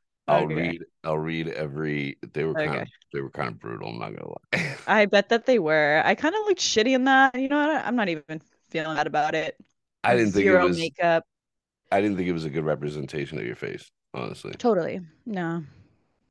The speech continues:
Speaker 1: And, uh, yeah, there was some, I think somebody said forty-seven. <laughs>
Speaker 2: Nice. Fuck yeah. My, like,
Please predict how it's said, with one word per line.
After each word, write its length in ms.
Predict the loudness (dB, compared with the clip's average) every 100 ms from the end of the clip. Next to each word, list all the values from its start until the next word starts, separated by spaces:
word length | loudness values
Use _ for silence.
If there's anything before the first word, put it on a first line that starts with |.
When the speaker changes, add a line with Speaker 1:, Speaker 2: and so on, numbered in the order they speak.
| _ _ -2
Speaker 1:
And, 400 | 0 0 -2 -2
uh, 340 | -2 -2 -4 -10 -18 -10
yeah, 280 | -8 -6 -10 -14 -12
there 120 | -10
was 140 | -10
some, 280 | -8 -10 -10 _ _ _ _ _ _ _ -14
I 40 |
think 160 | -12 -10
somebody 260 | -10 -12
said 220 | -10 -14
forty-seven. 680 | -12 -10 -10 -10 -8 -8 -6 -6
<laughs> 40 | -6 -10 -20 _ -4 -4 -10 -8
Speaker 2:
Nice. 1200 | -6 0 2 4 4 6 6 4 0 -4 -14 -18 -20 _ _ _ _ _
Fuck 520 | -20 -12 -6 -6 -2
yeah. 140 | -2 -2 -4
My, 120 | -6 -8 -8
like, 220 | -10 -10